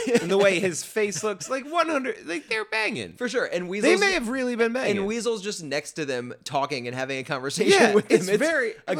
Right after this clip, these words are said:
Speaker 1: again,
Speaker 2: "Are they
Speaker 1: very
Speaker 2: fucking?"
Speaker 1: funny while Junior's driving. And it is really, really funny. <laughs>
Speaker 2: Yeah, man. It's
Speaker 1: While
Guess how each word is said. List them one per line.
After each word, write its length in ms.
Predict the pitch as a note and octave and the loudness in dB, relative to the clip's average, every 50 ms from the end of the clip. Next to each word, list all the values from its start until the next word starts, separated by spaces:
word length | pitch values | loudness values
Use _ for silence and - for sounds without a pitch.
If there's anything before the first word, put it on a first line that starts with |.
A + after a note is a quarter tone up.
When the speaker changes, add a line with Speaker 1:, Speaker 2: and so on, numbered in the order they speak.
| G3+ | 4
Speaker 1:
again, 200 | A3+ A3 G3 D#3 | 4 4 2 0
Speaker 2:
"Are 20 | - | 0
they 140 | F4 F#4 | -2 -2
Speaker 1:
very 480 | G4 D3+ B2+ C#3+ D#3+ F3 F3+ F#3+ G#3 G#3+ A3 | -2 -4 -6 -4 0 2 2 2 2 2 2
Speaker 2:
fucking?" 80 | A#3 - | 0 0
Speaker 1:
funny 480 | E3 D#3+ D3+ C#3+ C3+ A#2+ G#2+ G#2 A#2+ - | 0 0 0 0 -2 -4 -8 -10 -12 -6
while 220 | - C#3 C#3 C#3+ C3+ | -4 -2 0 0 -2
Junior's 400 | B2 D3 D3+ D3 C#3+ C#3 C3 A#2+ | -4 -6 -6 -6 -6 -8 -8 -6
driving. 480 | C3 B2+ B2 B2 A#2 A#2 A2 G#2+ A2 A#2 | -4 -4 -2 -4 -4 -6 -10 -12 -10 -10
And 80 | D3+ | -8
it 140 | F3+ D#3+ - | -8 -10 -10
is 120 | G3+ D#3+ - - _ _ _ _ _ _ _ _ _ - - | -12 -14 -16 -18 _ _ _ _ _ _ _ _ _ -18 -12
really, 300 | F3+ C4 D4+ C#4 B3+ A#3+ | -8 -8 -8 -8 -8 -10
really 180 | A#3+ A#3 A#3 | -10 -10 -8
funny. 480 | - B3 A#3+ - - G#3 - - D3+ C3+ _ | -8 -8 -6 -4 -4 -6 -6 -8 -20 -20 _
<laughs> 40 | _ | _
Speaker 2:
Yeah, 420 | - B2 C3+ D3+ E3 E3+ C#3+ A#2 - | -12 -12 -10 -10 -10 -10 -10 -12 -12
man. 320 | E2 F2 F2 F2 E2+ D#2+ - _ _ | -12 -10 -10 -10 -10 -12 -16 _ _
It's 420 | - C#3 C3 - - - - - _ _ _ _ _ | -10 -10 -8 -8 -10 -14 -14 -16 _ _ _ _ _
Speaker 1:
While 480 | A#2+ D3 D#3+ D#3 D3+ D3 D3 C#3+ A2 | 0 2 4 4 4 2 0 -2 -6